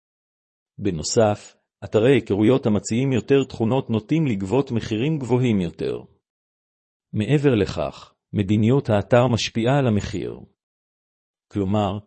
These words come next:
אתרי היכרויות עם מדיניות פרטיות מחמירה יותר נוטים לגבות מחירים גבוהים יותר. האם כדאי להירשם לאתר היכרויות בתשלום?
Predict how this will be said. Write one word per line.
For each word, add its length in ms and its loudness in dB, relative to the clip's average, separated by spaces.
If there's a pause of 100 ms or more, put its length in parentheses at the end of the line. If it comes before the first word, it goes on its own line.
(280)
אתרי 300 2
היכרויות 640 2
עם 160 0
מדיניות 500 0
פרטיות 540 0
מחמירה 500 0
יותר 320 2
נוטים 380 0
לגבות 440 -2
מחירים 460 -2
גבוהים 420 0
יותר. 440 -6 (1200)
האם 280 0
כדאי 320 2
להירשם 540 2
לאתר 360 2
היכרויות 580 0
בתשלום? 720 -4